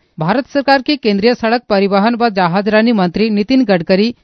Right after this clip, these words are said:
बुधवार को महुलिया से बहरागोड़ा तक इकहत्तर किलोमीटर फोर लेन निर्माण की आधारशिला रखेंगे। इसके लिए मौहंडर ताम्र प्रतिभा मंच घाटशिला के समीप हेलीपैड बनाया गया है।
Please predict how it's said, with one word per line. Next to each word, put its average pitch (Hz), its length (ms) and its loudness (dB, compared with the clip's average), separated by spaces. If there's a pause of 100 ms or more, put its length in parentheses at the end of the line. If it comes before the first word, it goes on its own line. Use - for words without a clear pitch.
बुधवार 240 340 0
को 277 200 -2
महुलिया 233 360 2
से 311 160 -2
बहरागोड़ा 196 480 0
तक 240 220 -2
इकहत्तर 233 440 -2
किलोमीटर 196 540 0
फोर 233 280 -2
लेन 254 180 2
निर्माण 185 380 2
की 233 140 -2
आधारशिला 180 540 2
रखेंगे। 170 560 -2 (220)
इसके 226 300 -2
लिए 285 160 2
मौहंडर 214 540 0
ताम्र 226 380 0
प्रतिभा 202 500 0
मंच 226 280 0
घाटशिला 185 480 -2
के 214 160 -2
समीप 196 340 -2
हेलीपैड 202 440 -2
बनाया 190 340 0
गया 202 220 0
है। 147 260 -2